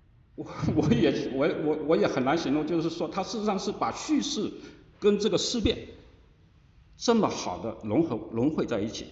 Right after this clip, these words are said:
这是这本书的一个非常重要的价值。那么为什么它又是实证的呢？就是因为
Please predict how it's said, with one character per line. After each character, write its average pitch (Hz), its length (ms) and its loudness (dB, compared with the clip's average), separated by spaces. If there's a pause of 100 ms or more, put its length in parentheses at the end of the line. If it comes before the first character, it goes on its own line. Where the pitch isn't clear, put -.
(1080)
这 185 100 -2
是 165 140 -2
这 - 140 -6
本 101 140 -2
书 131 280 -6
的 117 120 -2
一 107 140 -4
个 107 140 -6
非 175 240 -4
常 101 280 -6
重 196 160 2
要 98 140 0
的 - 100 -6 (200)
价 - 200 -2
值。 - 120 -10 (2000)
那 208 140 -4
么 - 280 0
为 277 80 4
什 269 160 2
么 254 120 0
它 - 120 -2
又 175 120 0
是 170 160 -4
实 - 220 -4
证 147 200 0
的 110 80 0
呢？ 101 140 -8 (640)
就 190 100 -10
是 180 160 -6
因 214 160 -2
为 226 160 -2